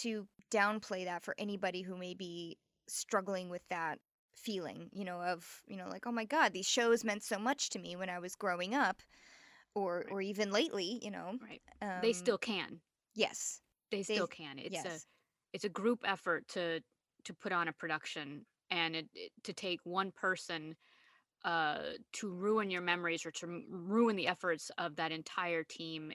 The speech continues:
Speaker 2: is, you know, it's, it's sad and it's hurtful, and we need to
Speaker 1: Mm-hmm.
Speaker 2: address it, but there's no
Speaker 1: Mm-hmm.
Speaker 2: reason why you can't still hold the efforts of everybody else involved in these shows that we grew up loving,
Speaker 1: Right.
Speaker 2: uh, that you can't support them and still love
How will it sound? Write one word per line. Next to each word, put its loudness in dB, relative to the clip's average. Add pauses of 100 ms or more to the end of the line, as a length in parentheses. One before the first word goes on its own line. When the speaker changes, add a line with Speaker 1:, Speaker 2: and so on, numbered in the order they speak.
Speaker 2:
is, 0 (520)
you -8
know, -2 (100)
it's, -4
it's -2
sad 4
and 0
it's -4
hurtful, 2 (100)
and -2
we 2
need -2
to -4
Speaker 1:
Mm-hmm. -4
Speaker 2:
address 0
it, 0
but -4
there's 0
no 0
Speaker 1:
Mm-hmm. -2
Speaker 2:
reason -4
why 0
you -4
can't -6
still -2
hold -2
the -4
efforts -2
of -6
everybody -2
else -6
involved -2
in -6
these -8
shows -2
that -2
we -6
grew -4
up -8
loving, -4 (320)
Speaker 1:
Right. 0
Speaker 2:
uh, -2 (280)
that -8
you -10
can't -2
support -4
them 2
and -2
still 0
love 2